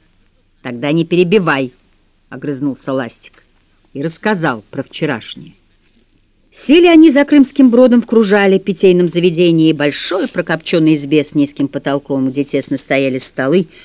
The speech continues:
и густо пахло кислятиной. По соседству десяток посадских пили олуй, пиво,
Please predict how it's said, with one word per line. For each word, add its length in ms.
и 80
густо 460
пахло 340
кислятиной. 800
По 80
соседству 580
десяток 480
посадских 640
пили 380
олуй, 680
пиво, 460